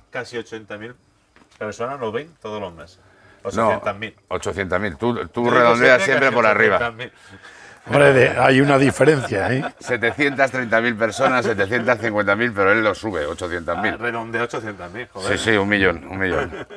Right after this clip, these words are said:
Speaker 1: <laughs>
Speaker 2: Oye, ¿por dónde vamos con el golf en Pozo Blanco? Porque yo me he afincado aquí, ya te lo comenté.
Speaker 3: Ya, ya, ya lo sé.
Speaker 2: Me quedo
Speaker 3: Y
Speaker 2: porque el miedo es libre y aquí se vive muy bien y yo también tengo miedo al covid.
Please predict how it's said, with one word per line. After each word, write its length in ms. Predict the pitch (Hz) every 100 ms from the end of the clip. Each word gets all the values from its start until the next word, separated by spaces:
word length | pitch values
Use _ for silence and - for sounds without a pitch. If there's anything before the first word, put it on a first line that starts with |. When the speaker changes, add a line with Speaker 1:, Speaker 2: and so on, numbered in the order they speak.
| 87
Speaker 1:
<laughs> 280 | - - -
Speaker 2:
Oye, 260 | 113 131 120
¿por 140 | 110
dónde 220 | 123 139
vamos 560 | 139 139 135 131 120 -
con 500 | - 120 117 117 110
el 220 | 110 110
golf 320 | 104 117 107
en 120 | 107 98
Pozo 220 | 110 117
Blanco? 380 | 131 139 87 80
Porque 560 | 85 85 87 85 85 76
yo 140 | 95
me 80 | 131
he 20 |
afincado 400 | 143 110 92 98
aquí, 280 | 92 165 170
ya 100 | 101
te 100 | 98
lo 100 | 107
comenté. 400 | 95 90 87 -
Speaker 3:
Ya, 240 | 151 170 151
ya, 180 | 107 143
ya 180 | 123 135
lo 140 | 127
sé. 240 | 185 131 - - -
Speaker 2:
Me 140 | 92 98
quedo 240 | 120 131 120
Speaker 3:
Y 40 |
Speaker 2:
porque 260 | 113 113 107
el 80 | 104
miedo 240 | 117 120
es 60 | 117
libre 300 | 131 135 139
y 60 | 113
aquí 140 | 101
se 160 | - 113
vive 140 | 113
muy 180 | 107 107
bien 360 | 117 131 139 -
y 520 | 101 98 95 92 90
yo 120 | 90 101
también 260 | 104 101
tengo 220 | 101 98
miedo 200 | 98 101
al 120 | 92 -
covid. 260 | 117 120